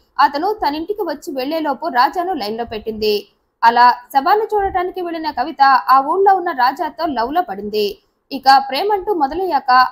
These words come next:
అంతిమ ఫలితం కోరికలు తీర్చుకోవటమే అంటూ ఇద్దరు ఒక్కటైపోయారు. జీవ తన వర్క్ కోసం వెళ్ళినప్పుడు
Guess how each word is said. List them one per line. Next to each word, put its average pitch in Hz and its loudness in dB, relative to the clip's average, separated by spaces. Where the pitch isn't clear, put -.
అంతిమ 370 -2
ఫలితం 339 -4
కోరికలు 349 -4
తీర్చుకోవటమే 330 -8
అంటూ 254 -4
ఇద్దరు 311 -8
ఒక్కటైపోయారు. 220 -6
జీవ 320 -2
తన 285 -2
వర్క్ 277 -4
కోసం 370 -2
వెళ్ళినప్పుడు 269 -2